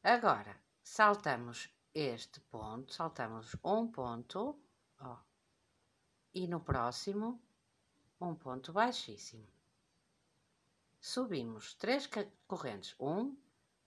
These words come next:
dois e três. E no mesmo lugar, fazemos um ponto alto. Novamente, três correntinhas, uma, duas, três, e vamos trabalhar neste espaço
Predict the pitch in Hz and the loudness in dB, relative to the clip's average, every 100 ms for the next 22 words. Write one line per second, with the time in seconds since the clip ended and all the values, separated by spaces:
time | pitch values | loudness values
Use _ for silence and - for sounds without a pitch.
0 | _ _ - 131 127 180 254 - - - | _ _ -4 0 0 0 -2 -4 -8 -6
1 | 202 262 - 123 104 - - - _ _ | -4 -2 -4 -6 -8 -10 -12 -12 _ _
2 | 214 247 240 220 170 147 156 156 165 180 | -2 2 4 4 2 2 0 -2 2 8
3 | 208 254 277 - _ _ _ - 226 165 | 8 8 4 -14 _ _ _ 0 2 2
4 | 139 143 165 - _ _ _ _ 196 202 | 2 0 -4 -10 _ _ _ _ 2 2
5 | 202 139 139 196 190 110 90 - - _ | 2 -4 -4 -2 0 0 -4 -16 -20 _
6 | _ _ _ _ - 202 202 190 170 131 | _ _ _ _ 4 8 8 6 2 0
7 | 113 - - 175 135 - 131 143 143 156 | -2 -10 -4 0 0 -2 -6 -6 -6 -2
8 | 196 262 294 - - - 170 131 117 131 | 0 0 -2 -6 -10 -2 0 0 -4 -10
9 | - _ _ _ _ 180 139 120 123 - | -16 _ _ _ _ 0 0 -2 -10 -10
10 | - - - 143 127 123 190 233 - - | -10 -12 -12 -8 -4 -2 -2 -4 -8 -8
11 | - 262 180 127 127 - 156 151 160 143 | -2 0 2 2 0 -6 -4 0 0 2
12 | 110 - - - _ - 214 196 143 - | 0 -6 -20 -20 _ -4 2 2 2 -2
13 | - - 139 127 147 - 240 | -8 2 4 4 0 -2 -4